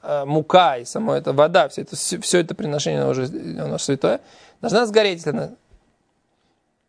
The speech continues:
Вы говорите так, «Вейлу шеминухотен нисрафот». Вот эти, чья минха сгорает. Чья минха сгорает, вот они. Гемара сейчас начнёт пе-, их перечислять.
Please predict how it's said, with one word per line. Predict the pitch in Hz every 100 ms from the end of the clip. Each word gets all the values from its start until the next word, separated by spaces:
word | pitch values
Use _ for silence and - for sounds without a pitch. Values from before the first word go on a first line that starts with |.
| _ _ _
Вы | 156 180
говорите | 180 160
так, | 139
«Вейлу | 131 143 208 277 247
шеминухотен | 185 170 165 175 165 156 - 226 214 190 -
нисрафот». | 170 160 165 135 -
Вот | 190 208
эти, | 220 269 302 196 208 247 _ _ _ -
чья | - 196
минха | 214 185 165 180
сгорает. | 165 156 139 139 - _ _ _ _ _ _ _ _ _ _ _ _ _ _ _ _ _ _ _ _ _ _ _ _ -
Чья | 160 160
минха | 156 143 151
сгорает, | 160 170 254 226 185
вот | 170 170
они. | 139 139 - _ _ _
Гемара | 139 147 160
сейчас | - 160 147 -
начнёт | 160 135 175 165
пе-, | 165 147 143 135 127 127 -
их | 135
перечислять. | - 160 160 185 285 254 220